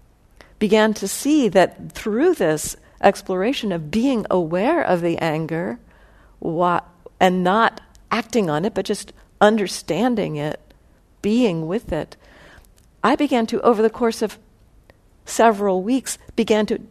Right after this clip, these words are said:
in a f-, only a few weeks, to experience a lessening of the suffering around the anger and learned so much around it. And that transformation has continued. So the, um,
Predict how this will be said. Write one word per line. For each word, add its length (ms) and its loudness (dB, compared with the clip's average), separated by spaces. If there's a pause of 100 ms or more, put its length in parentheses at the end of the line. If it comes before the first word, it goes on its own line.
(360)
in 220 4
a 120 2
f-, 120 0 (100)
only 340 2
a 80 0
few 240 -8
weeks, 360 -8 (160)
to 200 -2
experience 760 -6
a 100 2
lessening 680 -4 (140)
of 380 -4 (600)
the 80 -4
suffering 640 -4
around 360 -8
the 100 -12
anger 480 -14 (240)
and 160 -6
learned 240 -6
so 300 -6
much 520 -10 (460)
around 380 -10
it. 160 -10
And 140 -2
that 140 -2
transformation 800 -6
has 240 -10
continued. 840 -12 (1400)
So 280 2
the, 400 0
um, 320 -4